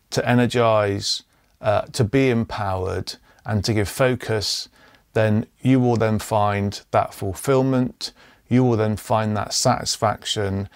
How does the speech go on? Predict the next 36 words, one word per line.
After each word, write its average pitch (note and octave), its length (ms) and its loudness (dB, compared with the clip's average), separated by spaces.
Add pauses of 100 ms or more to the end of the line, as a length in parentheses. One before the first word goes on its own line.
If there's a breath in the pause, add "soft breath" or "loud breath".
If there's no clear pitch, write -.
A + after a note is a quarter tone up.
(180 soft breath)
and A2 180 2
that A2 120 0
happiness G#2 500 -2
that - 160 -6
you G2 160 -2
are F#2+ 260 -4 (300 soft breath)
looking F#2+ 400 -2
for. - 440 -6 (960)
So C3 180 4
why D#3+ 180 6
am F3+ 100 4
I D3+ 100 2
doing B2+ 180 2
this A#2+ 120 0
podcast? G2 580 -4
Well, B2 120 4
for C#3 120 -2
me, E3+ 140 2
it's D3+ 160 0
a A#2 60 -2
bit C#3 140 0
about A#2 220 0
the G#2+ 80 -8
journey. F#2+ 540 -2 (380 loud breath)
Me D3 220 6
personally, G#2 840 0 (220 loud breath)
it's G#2+ 140 2
about, A#2 200 4
actually G#2 340 -4
about G2+ 220 0
accountability. G#2+ 1000 0 (280 loud breath)
So A#2 260 4 (760)
I C#3+ 360 4 (180)
have A#2 280 0
read C3 480 0 (480 loud breath)
that G#2+ 460 0